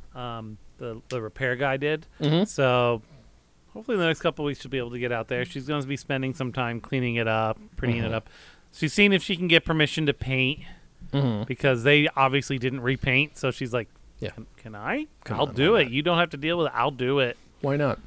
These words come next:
Speaker 1: So
Speaker 2: Make it her own, man.
Speaker 1: Exactly.
Speaker 2: And I bet
Speaker 1: 'Cause
Speaker 2: she's
Speaker 1: it's,
Speaker 2: probably
Speaker 1: it's,
Speaker 2: got a good
Speaker 1: it's
Speaker 2: aesthetic.
Speaker 1: all white walls, like all those fucking
Speaker 2: Mm,
Speaker 1: apartments
Speaker 2: mm-hmm.
Speaker 1: are.
Speaker 2: Mm-hmm.
Speaker 1: So.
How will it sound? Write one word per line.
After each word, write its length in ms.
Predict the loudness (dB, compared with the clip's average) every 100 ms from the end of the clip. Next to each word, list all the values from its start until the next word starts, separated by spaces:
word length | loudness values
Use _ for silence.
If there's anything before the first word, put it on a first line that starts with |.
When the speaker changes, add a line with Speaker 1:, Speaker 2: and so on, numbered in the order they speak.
| -18 -18 -18 -18 -20 -20 -20
Speaker 1:
So 300 | -8 -4 -4 2
Speaker 2:
Make 260 | 4 4
it 60 | 4
her 120 | 4
own, 180 | 4 2
man. 280 | 0 -4 -8 -12 -20 -18 -10
Speaker 1:
Exactly. 600 | -4 0 0 0 -6 -8 -12 -20 -6
Speaker 2:
And 120 | 0
I 40 | 2
bet 120 | 2
Speaker 1:
'Cause 40 | 4
Speaker 2:
she's 120 | 4
Speaker 1:
it's, 80 | 4
Speaker 2:
probably 200 | 4 2
Speaker 1:
it's, 60 |
Speaker 2:
got 140 | 4 4
a 140 | 2
good 220 | 2 0
Speaker 1:
it's 100 | 0
Speaker 2:
aesthetic. 180 | 2 8
Speaker 1:
all 160 | 10 12
white 260 | 12 8 8
walls, 320 | 6 6 4
like 140 | -2
all 160 | 0 0
those 200 | 0 0
fucking 200 | 0 0
Speaker 2:
Mm, 20 | 0
Speaker 1:
apartments 480 | 0 0 0 -2 -6
Speaker 2:
mm-hmm. 220 | -6 0
Speaker 1:
are. 40 |
Speaker 2:
Mm-hmm. 300 | 4 4
Speaker 1:
So. 40 | 2